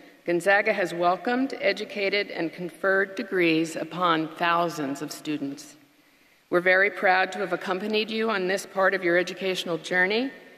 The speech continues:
and delighted to celebrate this important milestone with you. We begin our program this morning in honor of our native ancestors,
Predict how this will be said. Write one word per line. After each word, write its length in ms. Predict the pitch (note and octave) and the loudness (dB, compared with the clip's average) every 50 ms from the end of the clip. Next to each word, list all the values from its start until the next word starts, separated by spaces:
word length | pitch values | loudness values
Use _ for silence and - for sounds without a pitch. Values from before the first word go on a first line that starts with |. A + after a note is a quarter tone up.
| - - _ - | -20 -20 _ -4
and 160 | - F3 F3+ | -2 0 2
delighted 640 | F3 F#3 F#3 F#3 F#3+ G3 G3 G3+ G3+ F#3+ E3 C#3+ - | 2 2 2 4 4 4 4 4 2 2 0 0 -2
to 80 | - E3+ | -6 -8
celebrate 880 | - - - F3+ F3+ F#3 F3 F3+ E3 D#3+ D#3+ D#3 - - - - - | -6 0 2 2 2 2 2 2 2 2 2 0 -4 -10 -16 -12 -6
this 220 | - F3 E3+ - F3+ | -2 -2 -2 0 -2
important 580 | E3 D3+ - - F#3 F3+ E3+ F3 F3+ - - | -4 -4 -2 0 0 0 0 0 -4 -4 -2
milestone 760 | - E3 D#3+ D#3 D#3 D#3 D#3 - - D#3 D3+ D3+ D3 D3 C#3+ C#3+ D3 - | 0 2 2 2 2 0 -2 -4 -4 -2 0 0 0 -2 -4 -6 -10 -6
with 280 | - D#3+ D3+ D3+ - - | -4 -4 -4 -4 -2 -4
you. 240 | D3+ C#3 C3+ C#3 - - - _ _ _ _ _ _ _ _ _ _ _ - _ _ _ - - - - _ _ - | -4 -4 -4 -8 -12 -16 -20 _ _ _ _ _ _ _ _ _ _ _ -20 _ _ _ -20 -20 -20 -20 _ _ -2
We 140 | A3+ A3+ A3 | 0 2 2
begin 300 | A3+ A#3+ A3 B3+ C4+ D4 | 2 4 4 4 6 6
our 120 | D4 C#4+ | 4 4
program 520 | C#4+ - C4 B3+ B3 A#3+ B3 B3 A#3 A3 | 2 2 4 6 6 6 6 4 2 2
this 180 | G#3 F#3+ - - | 0 -2 -4 -4
morning 360 | G3+ F#3+ F#3 F#3 F3+ F#3 F#3 | -2 0 0 2 2 2 2
in 100 | F3+ F3 | 2 2
honor 360 | F3+ - F#3 G3+ G#3+ A#3+ A#3 | 2 2 2 4 4 6 6
of 120 | A3+ G#3 G3 | 6 6 6
our 100 | F#3 F#3 | 4 4
native 320 | F#3 F3+ F3+ F#3 F#3 F3 | 4 4 2 2 2 0
ancestors, 920 | G3 G3+ G#3 G#3 G#3+ G#3 - F3 D3+ C#3+ - - C#3+ C#3 B2+ C3+ - - - | 0 0 0 0 0 -2 0 -2 -2 -2 -2 -4 -4 -4 -4 -4 -8 -14 -18